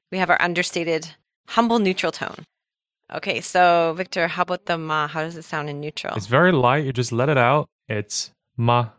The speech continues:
Speaker 1: Yeah, it's probably just
Speaker 2: Ma.
Speaker 1: how we would say it in English if we read it on a page. Ma. No tone.
Speaker 2: Yeah, you don't really put any emphasis in any particular way. Just ma.
Speaker 1: Yeah.
Speaker 2: And that's it.
Speaker 1: So,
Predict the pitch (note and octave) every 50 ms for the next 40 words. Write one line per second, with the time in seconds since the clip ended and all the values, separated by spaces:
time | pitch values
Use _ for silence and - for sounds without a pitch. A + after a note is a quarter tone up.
0 | _ _ _ _ _ _ _ _ _ _ _ _ _ F#3+ F3+ F3+ F#3 F#3 - -
1 | - - - - - A#3+ A#3+ B3 G#3+ A3+ G#3+ G#3+ A3 G3+ F#3+ G3 G3+ F#3+ F#3 -
2 | F#3+ F#3 F3 E3 C3+ G2+ F3 F3+ E3 E3 D#3 - D#3+ D3+ F3 D#3 D#3+ E3 D3+ D3+
3 | D#3 D3+ D3 D3+ - E3 D3+ C#3+ D3 D3+ D#3+ F3+ E3+ D#3 D#3 D#3 D#3+ E3 F3+ E3+
4 | _ _ _ - F3+ F3 F3+ F3 E3+ E3 - - D#3+ D3 C#3 C#3 D3 D#3+ _ -
5 | B2 B2+ B2+ B2+ B2 C#3 D#3 F3 E3 D3+ D3 C#3+ C3 - - B2 B2 A#2+ A#2 A#2
6 | A2+ - A2+ A2+ G#2+ A#2 G#2+ - A2 G#2 F#2+ G#2 G2+ G#2 G#2+ G#2 G#2 G2+ F#2+ -
7 | G#2 - A#2 - G2 F#2+ F#2 F#2 G2 F#2+ F2+ F#2 - A2 G#2+ - - - - A2
8 | G#2 G#2 G#2 G#2 G2+ - _ _ _ _ _ _ _ _ _ _ - D#3+ D#3 C#3+
9 | - F#2 - - G2 F#2+ - - - _ _ - - - A#3 A3 G#3+ G#3+ G3